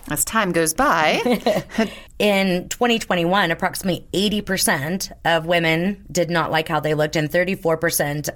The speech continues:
Speaker 2: of men were dissatisfied with their bodies. And that's actually way <laughs> better than it was
Speaker 1: Mm-hmm.
Speaker 2: because just three years before that, women, it was eighty-three percent.
Speaker 1: Yeah.
Speaker 2: So it actually went down three percent.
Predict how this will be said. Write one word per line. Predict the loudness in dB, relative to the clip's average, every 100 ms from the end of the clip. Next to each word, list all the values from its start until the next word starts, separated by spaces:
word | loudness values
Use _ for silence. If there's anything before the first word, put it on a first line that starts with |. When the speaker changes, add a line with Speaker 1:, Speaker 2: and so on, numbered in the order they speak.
| -2
Speaker 2:
of | 0 0
men | 0 0 0 -2 -2 -4 -4
were | -2
dissatisfied | 0 0 0 0 -2 -2 -2
with | -2
their | -4
bodies. | -2 0 2 2 0 -4 -16 -20 -20 -20 -2
And | 2 4 4 2
that's | 0 0 -2 -2
actually | -2 -2 -2 0 2 2 0 0 -4 -14 -20 -16 -8
way | -4 -2 0 2 0 -2 -6
<laughs> | -4
better | -4 -2 0 2
than | 2 0
it | 0
was | 2 2 2 -2
Speaker 1:
Mm-hmm. | -2 0 2 2
Speaker 2:
because | 2 0
just | 0 -2 -4
three | -2 0
years | 2 0
before | -2 -4 0 0
that, | 2 2 2 0 -8 -20 -20 -8
women, | 0 2 2
it | 0
was | 0 2
eighty-three | 0 0 -2 -2
percent. | 0 0 0 0 0
Speaker 1:
Yeah. | 2
Speaker 2:
So | 2 2 2
it | 0
actually | -2 0 0
went | 0 0
down | 0 0 0
three | -2 -2
percent. | -2 0 0 -2